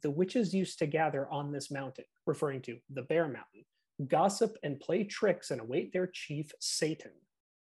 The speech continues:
On his arrival, the witches formed a circle round the throne on which he sat, and in the form of a kid sang his praises, "When Satan was worked up with sufficient passion by the witches, he gave the command for the Sabbath, in which he chose for himself the witches who caught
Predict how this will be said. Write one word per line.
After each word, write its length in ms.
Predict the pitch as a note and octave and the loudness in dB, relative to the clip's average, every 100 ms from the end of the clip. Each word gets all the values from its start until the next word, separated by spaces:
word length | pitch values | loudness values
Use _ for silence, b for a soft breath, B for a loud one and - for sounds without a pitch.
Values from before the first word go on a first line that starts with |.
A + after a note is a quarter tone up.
| - | -2
On 160 | B2 | -2
his 180 | B2+ D#3 | 0 4
arrival, 720 | F#3+ G3 A3+ D#3+ C#3 D3 - - | 6 8 8 6 2 0 -4 -6
the 140 | C#3 | -2
witches 400 | C3 F3 G3 F3 | 4 4 4 2
formed 320 | - D#3 C#3 C3+ | 2 -2 -2 -2
a 40 | |
circle 640 | - B3+ A#3+ E3 C#3 E3 - | 0 2 4 2 0 -2 -2
round 360 | C#3+ D#3+ A#3+ G3+ | 0 2 2 2
the 100 | F#3+ | 0
throne 300 | - D#3+ D#3+ | 4 4 4
on 100 | D3+ | -2
which 160 | C#3+ | -4
he 100 | - | -4
sat, 380 | C#3 - A#2+ F#2+ - _ _ _ - | -4 -2 -4 -6 -12 _ _ _ -6
and 100 | C3+ | -2
in 100 | C3+ | -2
the 60 | C3+ | -2
form 380 | - F3 F3 F3+ | 2 4 4 2
of 120 | D3 | -2
a 120 | C3+ - - | -4 -6 -8
kid 440 | - B3 C3+ D3 - _ _ _ _ | 6 6 6 -2 -8 _ _ _ _
sang 460 | - - D#3+ F3 E3 | -2 2 4 4 2
his 240 | E3+ D3+ | -2 -4
praises, 800 | - - E3 D3+ F#2+ C#2 - - _ - | -4 2 4 4 -2 -10 -14 -16 _ 0
"When 160 | D#3 D#3+ | 2 4
Satan 400 | - F#3 G#3+ G#3 | 6 6 6 8
was 160 | F#3+ | 6
worked 280 | D3+ F3 F3 | 6 4 6
up 140 | F3 E3+ | 4 4
with 160 | D3 _ - | -2 _ -12
sufficient 520 | - D#3+ E3 - C3+ | -10 -4 -4 -2 -4
passion 340 | - A3+ G#3 D3 | 2 2 2 0
by 140 | C3 | 0
the 80 | B2+ | 0
witches, 240 | B2 C#3+ | -4 -4
he 100 | - | -4
gave 240 | D3 D3 F#3+ | 0 4 6
the 80 | G3 F#3+ | 6 4
command 320 | E3+ F3+ F3 | 4 4 4
for 100 | E3+ | 0
the 80 | D#3 | -2
Sabbath, 460 | - E3+ B2+ A2 - - | 2 2 2 -4 -12 -6
in 140 | D#3 | -2
which 200 | D3 D3 | -2 -4
he 120 | D3+ | -6
chose 400 | D3 - E3 F#3 | -4 2 4 4
for 140 | F#3 F3 | 2 0
himself 440 | F3 - D#3+ D#3 | 0 2 2 2
the 80 | D3 | -2
witches 380 | C3 D3 F#3+ - | -2 0 2 0
who 120 | D3+ - | -6 -10
caught 280 | - F3 | -4 -4